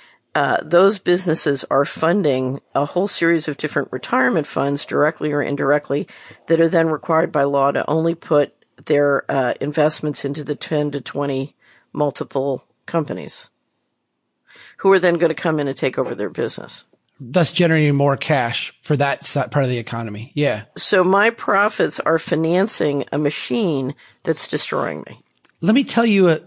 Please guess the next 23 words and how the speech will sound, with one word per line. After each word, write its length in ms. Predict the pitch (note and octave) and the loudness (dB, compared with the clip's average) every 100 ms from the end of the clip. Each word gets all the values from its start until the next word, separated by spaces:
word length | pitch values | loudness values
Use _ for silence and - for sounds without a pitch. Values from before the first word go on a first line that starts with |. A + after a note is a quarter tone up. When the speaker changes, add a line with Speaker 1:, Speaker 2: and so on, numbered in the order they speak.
| - | -6
Speaker 2:
a 40 | |
story, 600 | - - D#3+ A2 F2 - _ _ _ _ _ | -6 0 0 0 -4 -12 _ _ _ _ _
and 160 | E3+ D#3+ | 2 4
then 200 | D#3+ D#3+ - | 4 2 2
I 100 | F#3 | 4
would 120 | G3+ | 6
like 200 | F#3 C3+ | 4 4
you 160 | D#3 F3 | 4 4
to 100 | C3+ | 2
give 320 | B2 D#3 C#3 | 2 2 4
me 100 | D3 | 4
your 220 | C#3 D#3+ | 4 4
reaction 760 | D3+ C3+ C3 C3+ - G2+ G2 - _ - | 4 2 0 -4 -6 -8 -12 -18 _ -4
to 200 | - E3 | 2 2
it, 180 | A#2 - | 2 -2
because 240 | D3+ C#3+ | 0 0
I, 80 | C#3 | 0
I, 220 | - D3+ - | -2 -4 -2
I 60 | D3 | -2
suspect, 460 | D3 - G3+ G3+ E3 - | -2 0 -2 -2 -8 -4
again, 340 | D#3+ C#3+ E3+ C#3 | 0 2 2 2
we'll 100 | C#3 | 4
be 320 | D#3 D3+ | 4 2